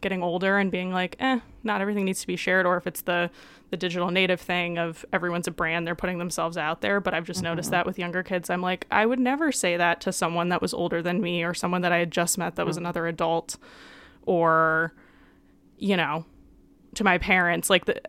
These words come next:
Speaker 1: and I think part of it is good. Like, you wanna be more open about
Speaker 2: Mm-hmm.
Speaker 1: sexuality and some of this stuff, but some of it's like, you know,
Speaker 2: Mm-hmm.
Speaker 1: take it back,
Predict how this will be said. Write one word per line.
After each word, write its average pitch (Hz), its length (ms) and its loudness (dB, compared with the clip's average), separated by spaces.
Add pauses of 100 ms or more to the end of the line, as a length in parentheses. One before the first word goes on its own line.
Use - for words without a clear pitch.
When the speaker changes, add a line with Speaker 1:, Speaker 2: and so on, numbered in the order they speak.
Speaker 1:
and 214 160 6
I 185 60 6
think 220 160 4
part 226 160 6
of 220 80 2
it 220 80 4
is 247 100 0
good. 320 180 6
Like, 196 140 2
you 202 80 -2
wanna 185 160 2
be 185 80 -2
more 175 220 2
open 175 480 0
about 165 580 0
Speaker 2:
Mm-hmm. - 300 -18
Speaker 1:
sexuality 170 580 0
and 170 100 -4
some 180 140 -4
of 175 80 -2
this 165 100 -4
stuff, 202 220 -2
but - 140 -8
some 185 140 -4
of 175 120 -6
it's - 160 -8
like, 165 320 -10 (580)
you 185 120 -6
know, 165 180 -6 (880)
Speaker 2:
Mm-hmm. 170 260 2
Speaker 1:
take 185 180 -4
it 175 100 -4
back, - 500 0